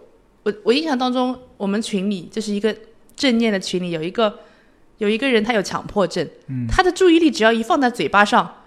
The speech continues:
Speaker 1: 他就没有办法再转移了。
Speaker 2: 嗯。
Speaker 1: 他就一直想着嘴巴，只要这个起心动念一动，
Speaker 2: 嗯。
Speaker 1: 他这一整天就，就是跟这件事情在斗。
Speaker 2: 嗯。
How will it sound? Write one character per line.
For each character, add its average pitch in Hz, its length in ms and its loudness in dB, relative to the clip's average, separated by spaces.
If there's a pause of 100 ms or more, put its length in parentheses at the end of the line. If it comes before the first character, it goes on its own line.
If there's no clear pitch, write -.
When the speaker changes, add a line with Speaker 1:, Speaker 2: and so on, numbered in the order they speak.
(100)
Speaker 1:
他 - 160 -8
就 262 100 4
没 240 100 6
有 262 60 6
办 254 120 4
法 208 100 2
再 202 100 4
转 151 280 -4
移 110 60 -4
了。 127 140 -4 (240)
Speaker 2:
嗯。 131 220 -4 (580)
Speaker 1:
他 311 120 4
就 349 120 4
一 392 120 6
直 254 180 0
想 254 220 2
着 202 80 2
嘴 190 200 0
巴， 175 400 2
只 220 140 -6
要 330 160 8 (260)
这 392 140 2
个 277 100 -2
起 262 160 -6
心 247 160 -4
动 262 140 -2
念 220 180 0
一 196 60 -8
动， 208 240 0 (320)
Speaker 2:
嗯。 127 300 -4 (200)
Speaker 1:
他 240 120 0
这 262 120 -2
一 254 100 0
整 180 200 -6
天 190 340 -6 (260)
就， 226 120 0 (420)
就 240 120 -4
是 214 120 -2
跟 220 200 0
这 214 100 -2
件 202 160 0
事 196 100 -8
情 190 160 -4
在 175 140 -6
斗。 - 280 2 (180)
Speaker 2:
嗯。 117 380 -6